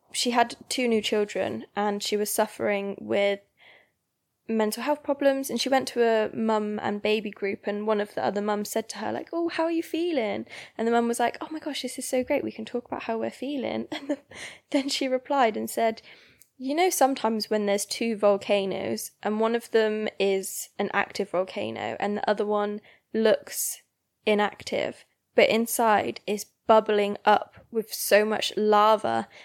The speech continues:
and soon it's just gonna explode and kill everyone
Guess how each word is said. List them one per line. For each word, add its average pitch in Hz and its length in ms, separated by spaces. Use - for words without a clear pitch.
and 214 120
soon 233 240
it's - 140
just - 180
gonna 214 180
explode 214 600
and 202 140
kill 208 340
everyone 202 580